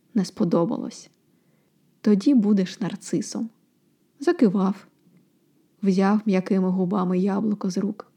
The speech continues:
погодився. Скачучи верх, я з ним ставала ніби одним швидконогим міфічним створінням і відчувала кожну його м'язу як свою.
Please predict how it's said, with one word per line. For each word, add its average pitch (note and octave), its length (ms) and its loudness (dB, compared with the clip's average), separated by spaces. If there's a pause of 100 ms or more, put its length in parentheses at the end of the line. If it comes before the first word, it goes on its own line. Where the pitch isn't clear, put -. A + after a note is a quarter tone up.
погодився. G#3+ 680 -2 (1000)
Скачучи B3 540 0
верх, B3 340 0
я G3+ 180 2
з G3 60 -6
ним G#3+ 160 4
ставала G#3 520 0 (540)
ніби A#3 280 6
одним A#3 380 6
швидконогим G#3 680 0
міфічним G3 560 0
створінням G3+ 640 -2 (500)
і A3 100 8
відчувала G#3 580 2
кожну G3 340 0
його F#3+ 220 2
м'язу G3 400 0
як G3 200 -2
свою. G#3+ 460 0